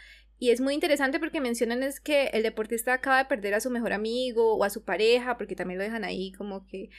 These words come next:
eh, podía ser su pareja, y entonces él automáticamente lo ve, y como decía Miguel, lo ve serio en la televisión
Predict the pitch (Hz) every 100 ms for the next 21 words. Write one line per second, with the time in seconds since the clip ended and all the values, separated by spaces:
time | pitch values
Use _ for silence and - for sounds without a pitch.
0 | - - _ 190 180 - - 208 196 226
1 | 226 226 262 262 262 254 - - 220 226
2 | 226 233 262 262 - 233 269 - 262 240
3 | 285 285 233 247 254 254 254 - - 214
4 | 202 214 254 262 233 214 208 208 233 226
5 | 277 285 302 285 240 190 208 277